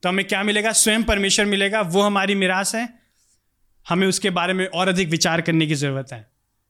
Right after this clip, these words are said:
हमें अपनी दृष्टि वहाँ लगाने की ज़रूरत है।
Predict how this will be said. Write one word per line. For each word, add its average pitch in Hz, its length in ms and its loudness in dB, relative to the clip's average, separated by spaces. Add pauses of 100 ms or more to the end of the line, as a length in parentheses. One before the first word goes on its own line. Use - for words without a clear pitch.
(120)
हमें 175 180 -2
अपनी 175 220 -2
दृष्टि 196 760 -2
वहाँ 165 260 -2
लगाने 165 320 0
की 147 100 -6
ज़रूरत 127 400 -8
है। 110 180 -16